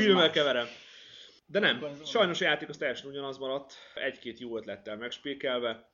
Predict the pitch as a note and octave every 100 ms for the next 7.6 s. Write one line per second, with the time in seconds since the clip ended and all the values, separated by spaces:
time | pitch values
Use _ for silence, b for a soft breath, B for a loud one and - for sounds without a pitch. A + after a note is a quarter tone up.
0 | _ B2 A2 G2+ G2+ A#2 A#2 A2 G#2 G2
1 | G#2 G2 F#2+ F#2 - F#2 F#2 F2+ - D3
2 | C#3 B2 B2 A2 - G2+ G2 F#2+ - _
3 | B2+ A#2+ G#2 G2 F#2+ G#2 G2 F2+ F2+ -
4 | _ G#3+ D#3+ F#2+ F2+ D2+ _ _ G#2+ A#2
5 | G#2 F#2+ - _ _ B3 C4 D#3+ C#3 C#3
6 | C#3 - A#2+ A2+ A2 G#2 G2+ G2+ G2+ G#2
7 | G2+ A2 G2+ A2 G#2+